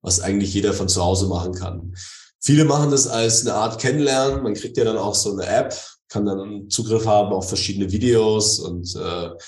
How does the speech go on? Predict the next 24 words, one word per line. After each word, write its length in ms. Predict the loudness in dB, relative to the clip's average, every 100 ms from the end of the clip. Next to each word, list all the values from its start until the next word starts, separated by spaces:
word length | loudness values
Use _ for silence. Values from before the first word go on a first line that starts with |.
| -20 -20 _ _
man 180 | -2 2
lernt 500 | 4 4 2 0 2
unsere 380 | 4 4 4 4
Welt 360 | 4 4 0
etwas 300 | -4 0 0
kennen. 480 | 2 2 0 -4 -12 _ -20 -20 -20 _ _ _
Ähm, 600 | -4 0 0 -2 -4 -4
und, 460 | -4 -2 -2 -2 0
äh, 300 | 0 0 0
manche 340 | 0 2 2
machen 240 | 0 2 2
das 140 | 0
auch 220 | -2 -4
dann, 180 | -2 0
wenn 80 | 0
sie 120 | 0
nach 160 | 0 4
Hause 300 | 4 4 4
gehen, 440 | 4 4 4 0
um 480 | -4 -4 -4 -8 -6
noch 360 | -6 -6 -14
ein 140 | -16 -4
paar 220 | 0 0
Tage 680 | 2 2 4 4 2 0